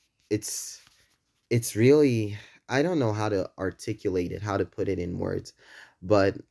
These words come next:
I suppose it's really hard. And one way to put it would be, it's really hard to be a female, to be a woman in today's world, I guess.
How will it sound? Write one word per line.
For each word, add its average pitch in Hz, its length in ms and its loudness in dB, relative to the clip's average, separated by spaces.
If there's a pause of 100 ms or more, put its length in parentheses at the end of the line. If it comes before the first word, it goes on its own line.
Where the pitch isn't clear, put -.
(100)
I 110 120 -4
suppose 117 400 -2
it's - 200 -8
really 107 280 4
hard. 95 400 -4
And 90 160 -4
one 107 180 0
way 113 140 2
to 95 80 -2
put 110 200 -4
it 113 160 -4
would 87 160 -8
be, 92 360 -6
it's - 220 -10
really 135 260 4
hard 95 400 -8
to - 100 -10
be 85 180 -4
a 87 60 -6
female, 90 720 -8 (440)
to 104 100 -2
be 101 140 2
a 101 60 8
woman 98 400 0
in 95 100 -4
today's 87 540 -6
world, - 320 -10 (260)
I - 140 -10
guess. - 480 -12